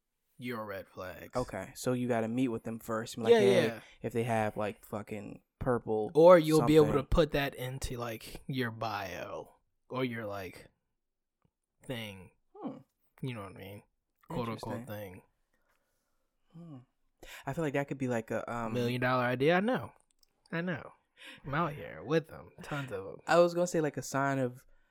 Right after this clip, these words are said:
Speaker 2: like, respect or disrespect, depending on how you see it. So, like, if you are,
Speaker 1: You do a
Speaker 2: um,
Speaker 1: D B A.
Speaker 2: I don't know what a D B A is.
Speaker 1: Doing business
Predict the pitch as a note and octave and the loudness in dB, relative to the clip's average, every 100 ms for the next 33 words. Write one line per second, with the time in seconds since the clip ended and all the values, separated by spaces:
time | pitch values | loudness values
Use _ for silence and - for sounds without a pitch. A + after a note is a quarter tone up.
0 | _ - B2 A2+ - B2+ - D3+ - - | _ -6 -6 -4 -4 -4 0 0 0 -6
1 | - C#3 B2+ C3 D3 C3+ - A#2 A#2 C#3 | 0 4 4 4 2 -2 -2 -2 -2 -4
2 | A#2+ A#2 A2 A#2 C#3+ C3+ A2 - _ _ | -2 -2 -4 -6 -4 -2 -4 -8 _ _
3 | _ - C#3+ B2 A#2 B2 - C3+ C3 B2 | _ -4 4 4 4 -4 0 2 6 6
4 | A#2 A2+ A#2 - _ _ _ _ A2+ A#2 | 6 4 2 -8 _ _ _ _ 0 4
5 | C#3 B2 C3 B2+ A#2+ B2+ D3 C#3+ D3 _ | 2 2 0 -2 -2 -2 -2 -2 -6 _
6 | _ _ _ _ _ _ _ _ A#2+ A#2 | _ _ _ _ _ _ _ _ -8 -4
7 | A2 A2 A2 A#2 A#2+ - - - B2+ C#3 | -4 -4 -8 -8 -10 -12 -16 -14 -4 -2
8 | D3 D#3+ D3+ C#3+ C#3 C#3+ C#3+ | 0 -2 -2 -2 -2 -6 -8